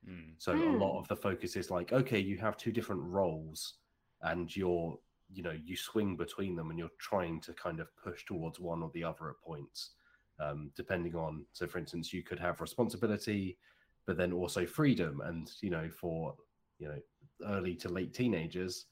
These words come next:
Speaker 2: finding where you fit between those kinds of two ideals is,
Speaker 3: Yeah.
Speaker 2: like, often a, a part of, like, maturing and coming of age. So I think
Speaker 3: Yeah, yeah.
Speaker 2: the system just embodies that really well.
Speaker 3: Yeah, I think the playbooks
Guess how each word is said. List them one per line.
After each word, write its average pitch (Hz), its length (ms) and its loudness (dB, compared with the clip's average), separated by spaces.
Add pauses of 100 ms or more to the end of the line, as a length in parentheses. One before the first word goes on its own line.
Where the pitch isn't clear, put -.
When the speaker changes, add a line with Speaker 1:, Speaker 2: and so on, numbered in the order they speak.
(520)
Speaker 2:
finding 92 720 6
where 90 140 2
you 87 220 2
fit - 360 -2
between 107 380 0
those 90 220 -2
kinds 87 280 -2
of - 120 -6
two 92 240 0
ideals 82 640 -2 (380)
is, 165 260 -4
Speaker 3:
Yeah. 185 260 6 (300)
Speaker 2:
like, 85 240 -2
often 92 320 0
a, 87 220 -2 (120)
a 87 60 -6
part 85 320 -2
of, 82 100 -12 (180)
like, 76 180 -6
maturing 85 420 -4
and 82 100 -4
coming 82 220 -2
of 82 80 -6
age. 73 320 -6
So - 80 -8 (160)
I 180 60 -4
think 240 100 0
Speaker 3:
Yeah, 240 200 8
yeah. 190 360 6
Speaker 2:
the 104 80 4
system 107 380 2
just - 180 -2
embodies 87 460 2
that 80 200 -2
really 80 240 -4
well. 73 340 -4 (360)
Speaker 3:
Yeah, 247 180 10
I 233 80 10
think 294 220 -4
the 220 80 2
playbooks 226 720 2